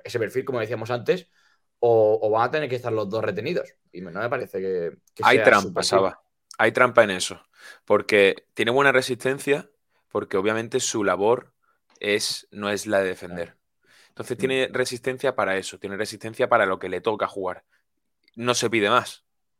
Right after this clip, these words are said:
Speaker 2: porque yo a
Speaker 1: Claro.
Speaker 2: Febas no lo pongo en un doble pivote. Yo no le pido más a Febas que para eso. Febas se ha traído aquí como un, un pelotero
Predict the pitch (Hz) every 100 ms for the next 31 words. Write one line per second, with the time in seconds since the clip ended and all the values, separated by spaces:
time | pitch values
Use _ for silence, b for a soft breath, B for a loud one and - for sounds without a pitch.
0 | _ _ 113 107 98 101 95 101 107 107
1 | 95 95 92 92 92 90 85 92 98 -
2 | _ _ _ _ _ _ _ 107 107 95
3 | 98 92 95 90 104 117 - 101 98 90
4 | 95 - _ - 101 104 107 104 104 113
5 | 104 90 87 92 98 92 95 95 120 147
6 | -